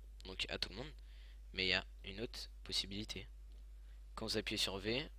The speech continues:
en bas à droite, on peut parler vocalement avec les gens. Je me suis dit, ça doit être un mode chelou avec TeamSpeak, un truc comme ça, ça bug, machin. Non, pas du tout, ils ont intégré ça au jeu. Et, euh, la qualité est vraiment pas dégueu.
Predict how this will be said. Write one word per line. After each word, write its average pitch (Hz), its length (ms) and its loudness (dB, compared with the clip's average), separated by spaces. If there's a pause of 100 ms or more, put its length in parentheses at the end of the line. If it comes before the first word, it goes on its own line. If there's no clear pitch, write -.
(100)
en 101 100 -2
bas 95 140 10
à 92 40 8
droite, 95 380 4 (720)
on 104 40 -6
peut 107 100 2
parler 110 260 12
vocalement 117 400 6
avec 117 120 6
les 107 140 6
gens. 95 180 2 (920)
Je - 220 12
me 123 120 4
suis 127 260 6
dit, 131 300 10 (720)
ça - 140 0
doit 110 140 4
être - 100 4
un 101 80 6
mode 113 260 0
chelou 117 480 6
avec 101 220 4
TeamSpeak, 113 560 4
un 98 80 2
truc - 180 0
comme 98 220 0
ça, 104 240 8
ça 101 180 6
bug, 107 280 0
machin. 101 340 6 (400)
Non, 110 180 6
pas 147 140 8
du - 120 2
tout, 117 140 0
ils 127 160 2
ont 101 60 2
intégré 117 320 4
ça 139 160 8
au 117 80 6
jeu. 120 320 2 (1080)
Et, 110 240 10
euh, 101 300 10
la 104 180 8
qualité 110 380 8
est 139 40 8
vraiment 113 280 2
pas 131 220 10
dégueu. 113 400 2